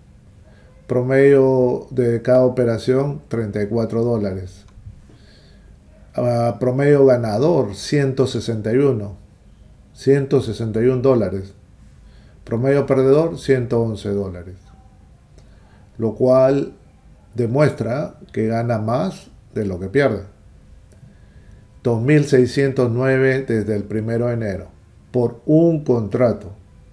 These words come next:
Estos resultados no son sobre dos, tres, cuatro, cinco, no, no. Uno solo, un solo contrato. ¿Y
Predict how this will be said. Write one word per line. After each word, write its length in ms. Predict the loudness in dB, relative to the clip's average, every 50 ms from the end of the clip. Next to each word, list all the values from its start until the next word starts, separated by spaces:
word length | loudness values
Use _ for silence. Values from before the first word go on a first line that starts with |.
| -20 -20 -20 -20 -20 -20 -20 -20 -20 -20 -20 -20 -20 _ -6
Estos 300 | -6 -2 2 2 4 4
resultados 800 | 4 2 2 -2 -4 2 2 4 4 4 4 2 2 0 -4 -6 -10
no 300 | -10 -8 -6 -6 -6 -6
son 540 | -4 -4 -2 -2 -2 -4 -4 -6 -8 -10 -16 _ -20 -20 -20 -20 -20 -20 -20 -20 -20 -20 -20 -20 -20 -20 -20 -20
sobre 320 | -12 -8 -6 -4 -4 -4 -4
dos, 500 | 0 2 4 4 4 4 2 2 0 -4
tres, 300 | -4 -2 -2 -2 -2 -4
cuatro, 440 | -2 -2 0 0 0 0 -2 -2 -2
cinco, 300 | -4 -6 -4 -4 -4 -4
no, 200 | -4 -4 -6 -6
no. 220 | -8 -10 -12 -14 -16 -20 -14 -4
Uno 400 | 0 2 2 2 2 2 0 0
solo, 340 | -2 -2 -4 -4 -4 -6 -8 -14 -20 -20 _ _ -10
un 320 | -4 -2 0 0 0 -2 -2
solo 300 | -2 -2 0 0 -2 -2
contrato. 480 | -4 -8 -8 -8 -8 -10 -10 -12 -18 -20 -20 -20 -20 -20 -20 -20 -20 _ -20 -20 -20 -20 -20 -12
¿Y 400 | -6 -2 0 0 0 -2 -6